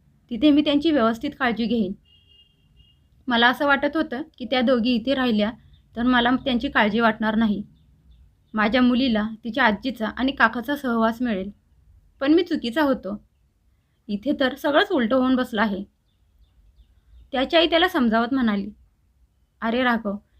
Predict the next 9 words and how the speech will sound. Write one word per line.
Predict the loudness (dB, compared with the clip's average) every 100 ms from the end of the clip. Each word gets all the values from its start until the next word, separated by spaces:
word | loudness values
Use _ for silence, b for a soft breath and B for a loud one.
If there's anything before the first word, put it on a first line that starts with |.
| -14 -4
एकदा | -2 0 0
चूक | 0 0
झाली, | 2 2 0 -4 -6
मला | -2 -2
क्षमा | -2 0 0
कर. | 0 -6 -8 _ _ _ _
अशी | -6 -6
चूक | -6 -6
परत | -2 -2